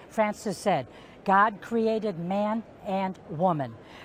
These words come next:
God created the world like this, and we are doing exactly the opposite." Strong words, an amazing topic, a wonderful meeting, but time's up here.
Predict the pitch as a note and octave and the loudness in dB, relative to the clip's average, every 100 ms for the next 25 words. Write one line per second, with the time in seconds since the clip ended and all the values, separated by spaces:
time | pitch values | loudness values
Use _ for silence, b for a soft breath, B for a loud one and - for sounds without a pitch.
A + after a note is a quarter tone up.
0 | B G3+ G#3 G#3+ - G#3+ G#3 F3 E3+ E3+ | B 6 6 4 -2 0 0 0 -4 -4
1 | D#3+ G3 G#3 G3+ D#3 D#3+ D#3 - A#3 A#3 | 2 6 8 6 2 -2 -2 -2 -2 -2
2 | - - - B B B B F#3 F3 F3 | -4 -20 -20 B B B B -4 -2 0
3 | A3 G3+ G#3+ E3+ D#3+ F3+ E3+ E3+ F3+ C3 | 0 0 -4 -6 -4 -4 -4 -6 -10 -4
4 | E3 D#3 D#3+ C#3+ D3+ C3 - C3 - - | -2 -2 -4 -4 -2 -4 -4 -14 -16 -20
5 | - - - B B B - - - A3+ | -20 -20 -20 B B B -18 -8 4 4
6 | G#3+ G3+ G3 G3+ G3+ F#3 F#3 F3 F3+ F#3 | 4 2 4 6 6 2 -4 -4 -2 -2
7 | G3+ F#3 F#3 E3 G3 G3 G3+ - D3+ E3+ | -2 -4 -8 -4 0 0 0 -4 0 0
8 | F#3 F3+ F3+ E3+ E3 F3 E3+ D3+ D3 - | 0 -2 -2 -4 -4 -6 -4 -4 -4 -14
9 | B B B B - F#3 G3 F#3+ A#3+ D4 | B B B B -4 -2 -2 0 -2 0
10 | D4+ B3 | -2 -4